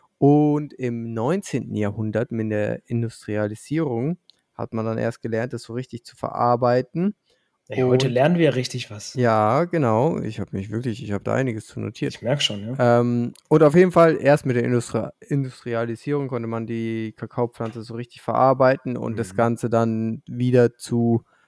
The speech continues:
Speaker 1: zu einer Tafel quasi zusammenfügen. Und dementsprechend
Speaker 2: Erst
Speaker 1: war
Speaker 2: so spät? Ich dachte jetzt, das
Speaker 1: Ja.
Speaker 2: gibt's schon länger.
Speaker 1: Also, n-,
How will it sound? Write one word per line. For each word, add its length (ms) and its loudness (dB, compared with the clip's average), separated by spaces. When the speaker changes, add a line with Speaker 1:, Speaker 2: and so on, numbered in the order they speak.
Speaker 1:
zu 140 -4
einer 180 2
Tafel 540 4
quasi 720 -2
zusammenfügen. 840 -4
Und 440 -4
dementsprechend 800 -8
Speaker 2:
Erst 140 -2
Speaker 1:
war 80 0
Speaker 2:
so 120 2
spät? 360 2
Ich 100 -4
dachte 300 0
jetzt, 140 -2
das 80 0
Speaker 1:
Ja. 60 4
Speaker 2:
gibt's 140 -6
schon 140 -4
länger. 260 -8
Speaker 1:
Also, 280 -2
n-, 100 -6